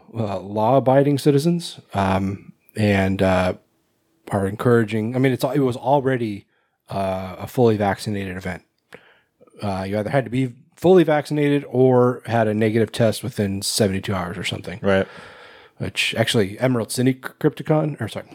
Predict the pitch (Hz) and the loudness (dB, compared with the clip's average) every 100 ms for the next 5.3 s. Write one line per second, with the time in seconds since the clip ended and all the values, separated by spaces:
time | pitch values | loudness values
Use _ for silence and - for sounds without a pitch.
0 | - - - - - - 156 185 - 147 | -10 -8 -8 -12 -10 -2 2 0 0 0
1 | 165 165 151 165 160 120 104 104 - - | 0 0 0 0 0 -6 -10 -12 -18 -20
2 | - - 113 101 - 127 170 233 131 107 | -20 -10 -8 -8 -4 -2 0 0 0 -4
3 | 107 98 135 196 - - - - 101 - | -6 -2 4 4 2 -12 -16 -8 -8 -8
4 | _ _ _ _ - 117 127 139 127 113 | _ _ _ _ -10 -2 0 0 -4 -4
5 | 127 117 | -2 -4